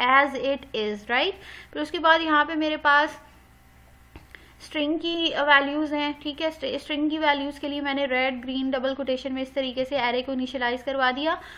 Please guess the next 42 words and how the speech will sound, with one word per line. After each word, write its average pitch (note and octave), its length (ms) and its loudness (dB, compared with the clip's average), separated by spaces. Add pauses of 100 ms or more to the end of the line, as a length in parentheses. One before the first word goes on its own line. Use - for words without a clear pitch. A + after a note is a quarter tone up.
(160)
और C4+ 140 2
array C#4 300 2
की F4+ 100 0
वैल्यूज़ D#4+ 400 0
को E4+ 80 -8
प्रिंट D#4 280 -2
करवाने D4 360 2
के D4 80 -8
लिए D4 120 -4
मैंने C#4+ 240 -2
for D4 300 2
each B3+ 300 -6
लिखा F4+ 420 0 (300)
और C4 120 4
dollar B3 400 4 (120)
colors C#4 400 4 (220)
as B3+ 580 4
dollar B3+ 340 2
value, A3 440 0 (380)
ठीक E4 180 -2
है। D#4+ 160 2 (280)
इसका F4+ 240 -2
मतलब F4 320 -2
ये D4+ 140 0
है E4 320 4
कि E4 120 -8
ये D#4 220 -4
डॉलर C4+ 340 4
कलर्स D4+ 460 0
का D4+ 160 2
जो, D4 240 -2
अ, B3 200 -2
अ, A3+ 640 -2
array B3 380 0
है, D4 200 2
उसके F4 340 -4
अंदर, C4 440 -2
अ, B3+ 380 0
डॉलर B3+ 420 0
वैल्यू C4 400 0
जो D#4 120 -4
है, C4+ 340 0